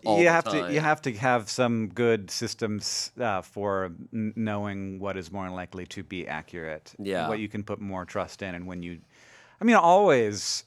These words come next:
Speaker 2: I like to get more than one, uh, like a, like a piece of information from more than one direction.
Speaker 1: Sure.
Speaker 2: Um, but there, there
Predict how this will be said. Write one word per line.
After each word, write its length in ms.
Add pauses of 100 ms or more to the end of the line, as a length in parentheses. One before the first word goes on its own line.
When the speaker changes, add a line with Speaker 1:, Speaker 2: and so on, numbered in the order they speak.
(120)
Speaker 2:
I 100
like 240
to 120
get 340 (240)
more 260
than 200
one, 440 (680)
uh, 400 (640)
like 240
a, 160
like 180
a 40
piece 160
of 80
information 460
from 120
more 120
than 160 (100)
one 160
direction. 540 (320)
Speaker 1:
Sure. 220
Speaker 2:
Um, 420
but 260
there, 220 (160)
there 120